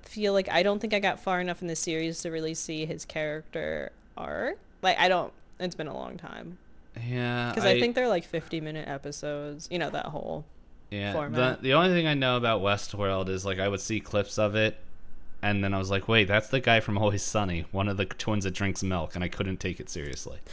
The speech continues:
Speaker 1: The writing, I do like the writing in the show, and I thought the setup was good, but again, it's just the, it's a lot on the brain. <laughs>
Speaker 2: All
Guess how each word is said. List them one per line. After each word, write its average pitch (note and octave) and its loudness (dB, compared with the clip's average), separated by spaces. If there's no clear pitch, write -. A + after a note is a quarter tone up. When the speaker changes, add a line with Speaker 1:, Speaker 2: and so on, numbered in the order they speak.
Speaker 1:
The B3 10
writing, A3+ 8
I G3 6
do G#3+ 4
like G#3+ 6
the G3+ 4
writing E3 4
in D#3+ -6
the D#3+ -2
show, E3 -2
and D#3+ -4
I E3+ -2
thought E3+ 2
the F3 4
setup D#3 2
was D#3 -2
good, D3+ -4
but D#3 -2
again, D3 -2
it's C#3+ -6
just - 0
the, D#3+ -2
it's F3+ -2
a G#3 6
lot D#3 6
on D3+ 0
the D3+ -2
brain. D3+ -4
<laughs> - -2
Speaker 2:
All - 0